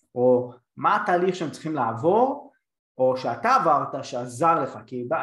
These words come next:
לבוא רק לראות את ה-comparable, לבוא ולראות, אוקיי, פה אמבטיה, פה זה, זה עדיין לא עלויות. איך אתה מגיע לרמת ה-, לא יודע אם דיוק, לרמת ההבנה של העלויות?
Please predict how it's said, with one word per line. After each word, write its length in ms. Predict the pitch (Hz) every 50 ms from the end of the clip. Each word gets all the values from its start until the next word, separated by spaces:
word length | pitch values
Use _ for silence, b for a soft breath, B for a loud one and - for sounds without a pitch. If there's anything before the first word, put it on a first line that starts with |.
| 147 151
לבוא 280 | 156 208 247 247 240 233
רק 140 | 226 233
לראות 300 | 202 185 180 208 220 220
את 60 | 220 -
ה-comparable, 640 | - 175 147 131 127 165 190 208 214 165 151 139 127
לבוא 240 | 127 127 127 147 147
ולראות, 280 | 156 151 151 151 147
אוקיי, 320 | 165 160 160 190 170 175 165
פה 140 | 165 165
אמבטיה, 340 | 156 147 151 151 151 - -
פה 160 | - 156 151
זה, 120 | 147 156 165 160 b b b b b b b _ - 151 135 135
זה 160 | 143 117 139 135
עדיין 300 | 127 143 151 156 160 156
לא 120 | 156 151
עלויות. 400 | 143 135 143 170 175 131 123 -
איך 140 | 127 - -
אתה 160 | - - 202
מגיע 640 | 185 165 151 131 110 139 156 165 185 196 196 196 196 196 196 B B B B _ _ -
לרמת 540 | 131 139 139 131 135 131 139 147 147 139 -
ה-, 320 | 156 143 131 123 123 123 120 120 117 110 - _ _ _ _ _
לא 80 | 131 147
יודע 120 | 151 165
אם 100 | 156 143
דיוק, 380 | 117 110 120 147 185 175 - 123
לרמת 400 | 120 110 113 113 120 120 - 139
ההבנה 400 | 131 117 110 127 127 127 127 123
של 220 | - 131 123 120
העלויות? 720 | - 60 62 64 64 64 65 67 82 82 76 - _ _